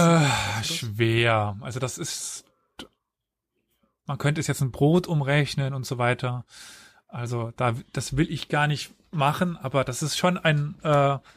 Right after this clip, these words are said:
Speaker 1: ein Top, äh, Führungskraft, würde man, man heute sagen. Also
Speaker 2: Also ich meine,
Speaker 1: Mhm.
Speaker 2: Sesterze waren ja Silbermünzen, ne? Wenn ich mich richtig erinnere.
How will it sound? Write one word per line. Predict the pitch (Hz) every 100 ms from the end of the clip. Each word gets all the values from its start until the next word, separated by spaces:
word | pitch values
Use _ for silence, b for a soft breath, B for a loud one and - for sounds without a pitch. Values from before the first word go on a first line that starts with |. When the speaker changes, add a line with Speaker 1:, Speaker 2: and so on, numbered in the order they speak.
| B B
Speaker 1:
ein | 131 117
Top, | - - - - _ _ _ _ _ _ _ b b b b b
äh, | - 127 120 120
Führungskraft, | 113 156 147 139 - 113 -
würde | 113
man, | 113 123
man | 131 123 135
heute | 120 117 117
sagen. | 113 104 104 113
Also | 120 113 110 107 - _ 202 _ _ _ _ _ _ _ _ _ _ _ _ _ _ _ _ - -
Speaker 2:
Also | 95
ich |
meine, | 104 101
Speaker 1:
Mhm. | -
Speaker 2:
Sesterze | 160 95 - 110 117
waren | 120
ja | 117
Silbermünzen, | 104 107 90 82 78 -
ne? | 78 117 - _ _ _ _ _ _ _ _ -
Wenn | 87
ich |
mich | 85 87
richtig | -
erinnere. | - -